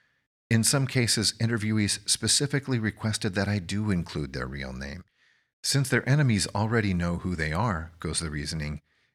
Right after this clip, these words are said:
"isn't it better that the whole world should know too?" In other cases, though anonymity would probably be preferable, participant statements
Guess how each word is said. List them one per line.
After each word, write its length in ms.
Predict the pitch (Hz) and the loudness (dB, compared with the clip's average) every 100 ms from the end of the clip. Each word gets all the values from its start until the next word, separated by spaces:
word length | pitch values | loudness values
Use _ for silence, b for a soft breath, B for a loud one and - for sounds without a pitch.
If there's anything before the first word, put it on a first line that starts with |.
| _ | _
"isn't 280 | 117 117 127 | 2 4 4
it 160 | 113 - | 0 -2
better 260 | 90 92 87 | -2 0 -2
that 160 | 85 | -2
the 100 | 69 - | -4 -4
whole 200 | 87 85 | -4 -2
world 440 | 78 78 73 82 98 | -4 -4 -4 -6 -10
should 320 | - - 76 | -6 -4 -4
know 220 | 76 73 | -6 -6
too?" 420 | 76 - 82 76 92 _ _ _ _ _ _ _ _ - | -8 -6 -4 -6 -10 _ _ _ _ _ _ _ _ -2
In 140 | 101 - | 0 0
other 220 | 135 139 | 0 0
cases, 720 | - 78 69 - 69 76 - - | 0 0 0 -2 -4 -4 -6 -4
though 120 | - - | -4 -2
anonymity 600 | 95 104 110 110 101 98 | 0 2 2 0 0 -2
would 200 | 87 90 | -2 -6
probably 460 | - 107 120 117 117 | -4 -4 -2 -2 -2
be 160 | 117 | -4
preferable, 800 | 117 120 147 - 78 64 62 - _ _ _ _ _ _ _ _ _ - | -2 -2 0 0 -2 -2 -8 -12 _ _ _ _ _ _ _ _ _ -4
participant 600 | 85 - 127 123 131 117 | -2 0 0 0 0 0
statements 640 | - 82 - 85 110 - | 2 0 0 -4 -2 -4